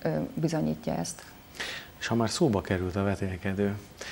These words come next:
Speaker 2: ugye nagyon-nagyon szép eredményei vannak önnek, nem csak abban a szempontból, hogy énekesként, prímásként, hanem a gyermekekkel való foglalkozásban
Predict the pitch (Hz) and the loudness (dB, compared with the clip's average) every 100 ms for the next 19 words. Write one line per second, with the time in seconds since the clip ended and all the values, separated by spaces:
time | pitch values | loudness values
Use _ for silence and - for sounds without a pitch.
0 | - - - - - 120 120 117 110 104 | -12 -16 -20 -20 -4 2 2 4 4 4
1 | 101 101 101 - 101 101 92 90 92 92 | 4 4 4 4 2 4 2 2 0 0
2 | 92 92 92 95 - 107 117 120 139 117 | 0 0 0 -2 -2 0 0 2 4 6
3 | 110 104 101 101 95 - 95 104 98 104 | 6 4 6 4 4 2 2 2 6 6
4 | 98 104 110 92 - 90 - 95 - 101 | 4 4 4 4 2 -2 -2 -2 0 2
5 | 95 95 - 123 120 113 107 107 110 113 | 2 0 -2 -2 0 2 4 4 4 4
6 | 95 92 90 101 95 98 107 95 87 85 | 4 2 -2 0 0 2 2 2 2 0
7 | 87 87 - - - 107 104 95 | -2 -2 -4 -10 -4 4 6 6